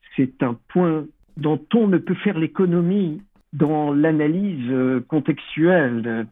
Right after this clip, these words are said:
de l'ensemble de l'œuvre évolienne et en particulier de ses différents ouvrages qui viennent comme, euh, borner ce qui apparaît dans un premier temps comme une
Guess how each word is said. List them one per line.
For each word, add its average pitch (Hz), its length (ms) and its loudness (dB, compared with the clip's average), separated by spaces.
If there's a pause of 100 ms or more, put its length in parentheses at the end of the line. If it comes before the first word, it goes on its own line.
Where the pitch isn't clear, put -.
(320)
de 139 120 2
l'ensemble 143 880 2
de 123 100 -2
l'œuvre 123 300 0
évolienne 123 540 0
et 113 120 -2
en 110 140 -6
particulier 131 760 -4 (260)
de 110 420 -10 (260)
ses 120 180 0 (180)
différents 135 560 -4
ouvrages 139 600 -2 (680)
qui 123 180 -18
viennent 143 380 0
comme, 135 300 -6
euh, 117 140 -6 (140)
borner 143 760 0 (320)
ce 175 80 2
qui 196 280 -2 (440)
apparaît 175 680 -2 (260)
dans 127 180 -2
un 127 80 0
premier 135 320 0
temps 220 200 -2
comme 156 260 -2
une 131 180 -4